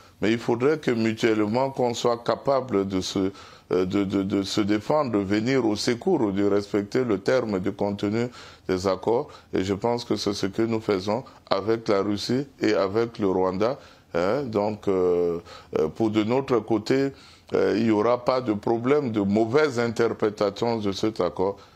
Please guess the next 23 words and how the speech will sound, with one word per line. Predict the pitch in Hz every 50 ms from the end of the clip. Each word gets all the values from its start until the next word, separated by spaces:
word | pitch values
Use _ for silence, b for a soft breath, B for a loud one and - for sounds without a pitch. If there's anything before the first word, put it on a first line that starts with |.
| B B B -
Je | 87 90
sais | 90 - 113 113 110 110
qu'il | - 98 92 92 107 - B B B B - 87
y |
a | 87 87
toujours | 85 - 92 92 90 104 110 110
des | - 98 95
fois | 90 - 104 113 113 110
des | 101 98
pressions | 95 - 95 92 92 90 - - 107 110 110
de | 107 101 98
par-ci, | 101 - 95 95 95 95 - - 113 110 113 113 113 B B B B B -
par-là | 95 95 90 90 101 110 113 113
pour | 113 - 113 113 104 101
essayer | 98 95 - 101 101 101 104 110 113 113 113
de, | 113 113 92 90 87 - - B B B B -
de | 87 90
tordre | 87 - - 139 139 135 135 104 87 101 107
le | 98 98 101 98
cou | 92 - 127 120 120 110
à | 107 98
la | 95 92 95
réalité, | 92 98 98 98 95 98 98 98 95 107 120 139 175